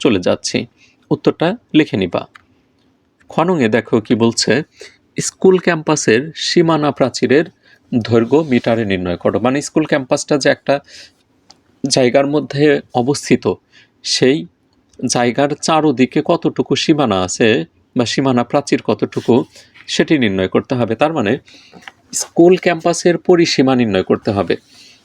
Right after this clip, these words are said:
স্কুল ক্যাম্পাসটা আয়তাকার, আর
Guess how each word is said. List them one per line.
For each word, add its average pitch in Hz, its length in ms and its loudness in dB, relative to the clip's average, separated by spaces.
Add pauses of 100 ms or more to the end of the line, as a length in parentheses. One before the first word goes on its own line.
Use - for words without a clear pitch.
(280)
স্কুল 170 300 2
ক্যাম্পাসটা 147 560 -2
আয়তাকার, 139 480 0 (520)
আর 120 180 2